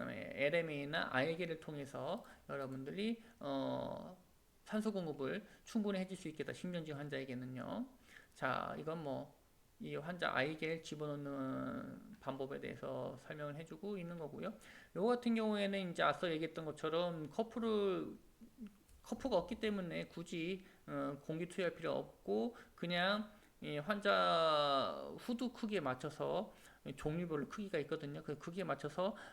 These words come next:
삽입만 제대로 하게 된다면, 음, 기도 유지할 수 있다는 점에서 후드 마스크 기도 중에서도 요즘엔 좀 자주 사용하는 방법, 어, 자주 사용하는, 음,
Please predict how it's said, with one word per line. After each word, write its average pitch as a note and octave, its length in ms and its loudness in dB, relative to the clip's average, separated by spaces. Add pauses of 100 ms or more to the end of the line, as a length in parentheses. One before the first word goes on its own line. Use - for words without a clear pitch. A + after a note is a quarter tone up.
삽입만 A#3+ 600 2
제대로 D3+ 320 0
하게 E3+ 220 -4
된다면, D3+ 580 0 (220)
음, C3 320 -2 (1300)
기도 D#3+ 220 2
유지할 D#3+ 320 2
수 E3+ 100 -6
있다는 D#3 300 0
점에서 C#3+ 500 -2 (220)
후드 B3+ 160 -2
마스크 A3 320 4
기도 F3 240 -2
중에서도 D#3 440 -6
요즘엔 C#3+ 280 -4
좀 D#3 120 -8
자주 E3+ 640 -2
사용하는 E3+ 400 -2
방법, D3 400 0
어, C3+ 120 0
자주 C3+ 380 0
사용하는, F3 600 0 (380)
음, C3+ 680 -4